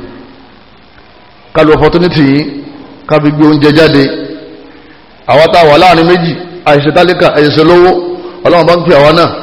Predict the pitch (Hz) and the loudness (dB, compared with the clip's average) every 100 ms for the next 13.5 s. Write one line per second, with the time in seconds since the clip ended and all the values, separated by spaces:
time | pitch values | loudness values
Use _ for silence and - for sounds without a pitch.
0 | - - - 170 165 160 165 180 175 196 | -16 -12 -2 0 2 2 2 2 2 2
1 | 175 190 147 - - - - 175 165 156 | 2 0 -2 -8 -16 -8 0 2 2 2
2 | 143 143 - - - - - - - - | 0 0 -2 -8 -16 -20 -20 -20 -20 -20
3 | _ _ - _ - _ - 139 156 165 | _ _ -20 _ -20 _ -2 0 2 0
4 | 170 170 185 160 156 131 - - - 165 | 0 0 0 2 2 2 -2 -8 -2 0
5 | 160 165 175 165 160 156 180 160 151 - | 2 2 2 0 2 2 4 2 0 -6
6 | - - - - - - - - 165 180 | -12 -14 -18 -20 -20 -20 -12 -4 -2 0
7 | 185 180 180 165 165 143 123 - 160 185 | 0 0 0 2 2 2 -2 -6 -2 0
8 | 190 185 190 175 170 165 175 160 165 156 | 2 2 2 2 2 4 2 2 2 2
9 | 151 - - - - - - - - - | 0 -2 -10 -14 -18 -20 -20 -20 -20 -20
10 | - - - - 147 175 175 190 190 196 | -20 -20 -20 -10 -2 0 2 2 2 2
11 | 180 165 151 123 - - 196 202 202 202 | 2 2 2 0 -4 0 2 2 0 2
12 | 190 185 185 190 190 180 175 165 165 165 | 2 4 2 2 2 2 2 4 2 -2
13 | - - - - 208 | -8 -14 -20 -2 0